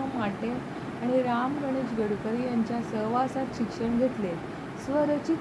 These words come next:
गद्य पद्मात्मक आख्याने बसविणाऱ्या या सुधारकाने आध्यात्मिक ओढीने हिमालयातही भ्रमंती केली आणि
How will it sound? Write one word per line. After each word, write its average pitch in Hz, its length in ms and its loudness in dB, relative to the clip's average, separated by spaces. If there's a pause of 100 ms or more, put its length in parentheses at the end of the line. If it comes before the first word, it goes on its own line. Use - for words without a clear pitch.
(100)
गद्य 226 420 4
पद्मात्मक 240 720 2
आख्याने 233 600 0
बसविणाऱ्या 233 840 0
या 220 220 2
सुधारकाने 233 1000 0
आध्यात्मिक 233 640 -2 (280)
ओढीने 226 400 2 (640)
हिमालयातही 254 800 2
भ्रमंती 214 520 2
केली 233 300 0 (460)
आणि 285 260 2